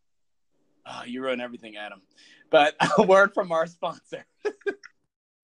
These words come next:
Yeah, it's more of, like, a ritual. Every time, like, the podcast hits, like,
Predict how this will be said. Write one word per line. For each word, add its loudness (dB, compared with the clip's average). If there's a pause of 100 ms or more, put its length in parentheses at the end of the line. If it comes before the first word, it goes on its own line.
(1160)
Yeah, 6
it's 2
more 0
of, -8
like, -4
a -12
ritual. -16
Every -16
time, -10
like, -8
the -20
podcast -10
hits, -16
like, -14